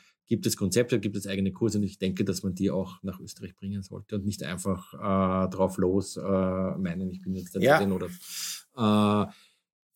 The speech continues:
Speaker 1: der Christian macht das sehr gut. Äh, der Christian, seine Leute waren auch teilweise in, äh, Aachen und ich glaub, dass das gut ist.
Speaker 2: Ja. Äh, auch, äh, der Chefarzt von Niederösterreich vom
Speaker 1: Ja.
Speaker 2: Roten Kreuz, der Bernd Schreiner, ist ja auch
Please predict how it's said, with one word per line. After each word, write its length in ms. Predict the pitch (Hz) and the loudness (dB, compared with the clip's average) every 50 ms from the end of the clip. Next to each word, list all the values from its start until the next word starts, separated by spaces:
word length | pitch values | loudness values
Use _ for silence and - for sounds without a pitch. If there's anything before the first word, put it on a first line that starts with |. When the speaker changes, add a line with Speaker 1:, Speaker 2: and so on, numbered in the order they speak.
| - _ _ _ _ _ | -20 _ _ _ _ _
Speaker 1:
der 100 | - 107 | 0 2
Christian 340 | - 135 127 - - 123 117 | 4 4 4 6 6 6 6
macht 240 | 117 107 - - 120 | 6 4 2 2 -2
das 100 | 107 - | 0 4
sehr 140 | - 104 95 | 2 2 4
gut. 380 | - 127 151 180 175 175 - | 4 6 6 6 4 2 0
Äh, 300 | 139 107 127 120 120 117 | 2 2 4 4 4 4
der 200 | 107 117 104 - - _ | 4 2 2 0 -6 _
Christian, 280 | - 127 113 - 123 | -2 -2 0 0 0
seine 200 | 104 113 110 110 | 0 2 2 4
Leute 440 | 107 104 104 110 107 - 117 107 95 | 4 6 4 4 4 4 2 2 4
waren 280 | 95 98 104 123 135 139 | 6 6 6 6 6 4
auch 140 | 131 117 - | 4 4 4
teilweise 460 | 127 123 123 120 123 123 113 123 117 117 | 4 4 6 6 6 4 4 4 2 0
in, 160 | 113 113 113 | 0 -2 -4
äh, 20 | |
Aachen 1040 | - 113 113 110 110 110 110 110 107 110 104 107 107 110 110 - - 117 113 110 117 | -6 -4 -4 -2 0 0 0 0 -2 -2 0 0 0 0 0 0 -2 -2 0 0 0
und 360 | 110 107 107 104 101 95 - _ - - - - _ | -2 -2 -2 -2 -2 -2 -4 _ -18 -20 -20 -20 _
ich 100 | - - | -20 -4
glaub, 200 | - 107 107 107 | -2 -2 -2 -2
dass 100 | 104 - - | -6 -10 -8
das 120 | 208 - | -10 -10
gut 140 | - - _ _ | -12 -14 _ _
ist. 100 | _ - _ | _ -20 _
Speaker 2:
Ja. 300 | - 104 104 101 101 - - - - - - - _ _ - | -4 -2 -2 -2 -4 -6 -16 -20 -20 -20 -20 -20 _ _ -4
Äh, 320 | 113 117 113 113 120 120 - - | -2 0 2 2 0 0 0 2
auch, 280 | 120 120 - - - - | 2 2 2 2 2 4
äh, 280 | 117 110 113 117 120 - - | 6 6 6 4 2 0 2
der 260 | 123 104 101 101 98 98 | 4 4 4 4 4 4
Chefarzt 580 | - - 113 107 - 120 110 110 - - - - | 4 4 4 4 4 4 4 4 4 2 2 0
von 140 | - 120 110 | -4 -2 0
Niederösterreich 480 | 123 123 135 123 120 123 - 123 117 | 4 4 6 4 4 2 -2 -4 -4
vom 140 | - - 120 | -2 -2 0
Speaker 1:
Ja. 80 | 117 110 | 0 0
Speaker 2:
Roten 200 | 110 110 - 110 | 0 -2 -4 -2
Kreuz, 240 | - 120 123 - | 0 2 2 2
der 80 | - 120 | 0 0
Bernd 240 | - - 110 104 - | -2 -2 -4 -4 -2
Schreiner, 300 | - 104 107 113 113 110 | 0 2 2 2 2 2
ist 80 | 104 | 2
ja 140 | 117 107 98 | 2 0 0
auch 220 | 98 113 - - | 0 -2 -4 -6